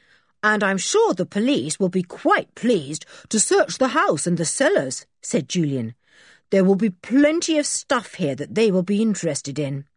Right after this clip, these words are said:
Well, let's go at once." They called a cheery goodbye to the two men.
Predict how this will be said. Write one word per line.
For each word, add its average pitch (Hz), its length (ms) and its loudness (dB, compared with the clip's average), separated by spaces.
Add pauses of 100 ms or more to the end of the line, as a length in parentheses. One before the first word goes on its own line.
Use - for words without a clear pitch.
(520)
Well, 233 240 0 (560)
let's - 320 -4
go 135 440 -2 (100)
at 247 160 -6
once." 156 560 -2 (1400)
They 262 100 2
called 359 340 2
a 233 60 -4
cheery 247 480 2
goodbye 180 560 0
to - 100 -12
the 170 100 -6
two 220 300 0
men. 165 460 0